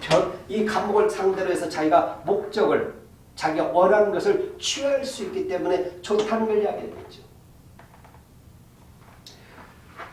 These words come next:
자, 그러면 이 부분도 한번 다시 한번 해석해보자. 이걸 이야기 해석했는데, 자, 이것도 한번 봐보자.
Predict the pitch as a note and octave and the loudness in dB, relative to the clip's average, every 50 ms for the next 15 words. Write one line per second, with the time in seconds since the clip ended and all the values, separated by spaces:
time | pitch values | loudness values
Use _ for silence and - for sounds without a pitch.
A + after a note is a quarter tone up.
0 | - - - - - - - - - - - - - - - - - - - - | -20 -20 -20 -20 -20 -20 -20 -20 -20 -20 -20 -20 -20 -20 -16 -14 -12 -12 -12 -12
1 | - - - - - F3+ F#3 F#3 F#3 F#3 F#3 F#3 - - F#3 G#3+ G#3+ G#3+ - F3 | -12 -14 -14 -8 -4 -2 0 2 2 2 2 0 -2 -4 -4 -4 -4 -4 -4 -6
2 | E3+ F3+ F3+ F3 E3+ - C3+ C3 - - - - - - - F3+ F3+ F3+ F3 - | -6 -6 -4 -2 0 0 0 0 -2 -4 -6 -8 -10 -8 -8 -8 -6 -6 -6 -6
3 | E3 F3 E3+ - - - - - - - - G#3 A3 C4 C4+ C4 - - - - | -6 -6 -10 -10 -10 -10 -10 -8 -8 -8 -6 -2 4 6 6 6 6 6 6 6
4 | - - - G3 F#3+ F#3 - - F3 D#3+ C#3+ C#3 A#2 A#2+ D3 C3+ A2+ - - - | 6 6 2 0 -2 -4 -4 -6 -6 -4 -4 -4 -2 0 2 2 2 0 -2 -6
5 | - - - - - - - - - - - - - F#3+ F#3+ G#3 G#3 G#3 G#3 G3 | -12 -14 -14 -16 -16 -16 -18 -20 -20 -20 -20 -20 -16 -6 -2 -2 -2 0 -2 -4
6 | F#3+ F#3+ F#3 - - - - - - - - | -6 -6 -8 -10 -10 -10 -12 -14 -16 -16 -18